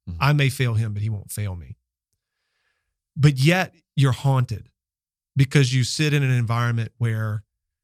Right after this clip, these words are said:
Speaker 2: there is so much emphasis on you, and there is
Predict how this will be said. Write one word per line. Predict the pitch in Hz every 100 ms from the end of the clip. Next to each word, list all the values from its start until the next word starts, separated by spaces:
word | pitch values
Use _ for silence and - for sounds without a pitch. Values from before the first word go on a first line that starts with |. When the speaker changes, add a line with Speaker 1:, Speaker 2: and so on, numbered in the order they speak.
| _ -
Speaker 2:
there | 135 127
is | 117
so | - 139
much | 143 127
emphasis | 135 123 113 110
on | 117 113
you, | 107 113 123 143 _ _ _ _ _ _ _ _ -
and | 123 120 117
there | 113 113
is | 113